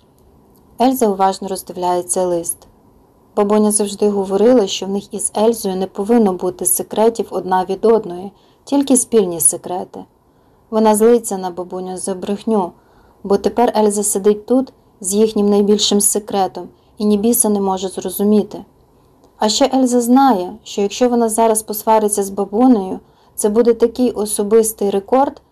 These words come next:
якого вони вже ніколи не зможуть побити. Чорнило розпливається на папері, коли Ельза примружується, дивлячись на лист.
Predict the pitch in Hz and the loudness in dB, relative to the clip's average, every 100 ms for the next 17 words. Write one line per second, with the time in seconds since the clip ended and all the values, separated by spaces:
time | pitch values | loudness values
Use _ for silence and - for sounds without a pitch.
0 | _ 196 196 226 220 220 226 226 196 190 | _ -16 -2 0 2 0 2 2 0 -2
1 | 202 214 208 220 254 214 185 196 196 185 | 2 2 2 2 2 2 -4 -6 -6 -6
2 | 185 - 202 220 180 175 196 _ _ _ | -8 -8 0 0 0 -6 -18 _ _ _
3 | _ _ _ _ _ _ _ _ _ _ | _ _ _ _ _ _ _ _ _ _
4 | - 214 226 262 208 190 - 196 202 196 | -4 2 4 4 4 0 -6 0 2 2
5 | 190 196 190 208 208 214 208 170 185 180 | -2 -4 -4 -6 -2 2 2 0 -2 -2
6 | - 214 233 196 190 196 202 208 175 180 | -2 2 2 2 -2 -2 0 2 0 -2
7 | 175 170 - - - - - _ 196 202 | -2 -4 -8 -10 -16 -20 -20 _ 0 2
8 | 226 196 - 160 185 180 175 175 - - | 2 -2 -6 -8 -8 -6 -6 -6 -12 -18